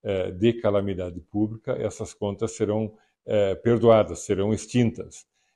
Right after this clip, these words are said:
E para quem estiver com área maior ou valores maiores, após laudo da emater, e eles estão negociando isso com a emater,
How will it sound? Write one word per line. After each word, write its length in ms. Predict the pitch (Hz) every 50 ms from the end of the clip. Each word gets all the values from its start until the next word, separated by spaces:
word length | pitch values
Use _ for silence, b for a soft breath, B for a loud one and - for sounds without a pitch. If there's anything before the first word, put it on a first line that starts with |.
| -
E 80 | 127 120
para 220 | 120 123 131 123 -
quem 400 | - 131 139 139 135 113 - - -
estiver 600 | 107 - - - - 107 95 107 104 101 - -
com 140 | 104 101 95
área 320 | 92 92 90 87 90 90
maior 480 | 95 110 110 107 101 98 101 113 120 120
ou 100 | 107 95
valores 560 | 80 90 90 87 90 101 110 107 98 92 80
maiores, 680 | 92 90 87 87 90 90 95 104 117 127 123 - - _ _ _ _ _ _
após 460 | - - - - 113 113 117 104 85
laudo 580 | 87 107 104 107 120 123 120 92 95 98 85 b b b b b b b
da 220 | - 87 101 92 90
emater, 720 | 92 98 113 117 - - 113 104 104 117 123 123 - -
e 120 | - 98 98
eles 100 | 87 -
estão 180 | - - 98
negociando 600 | 92 90 95 92 95 85 - - 107 107 98 92 90
isso 240 | 87 82 - 85 -
com 80 | 98
a 60 | 95
emater, 520 | 98 107 110 110 - - 107 110 123 131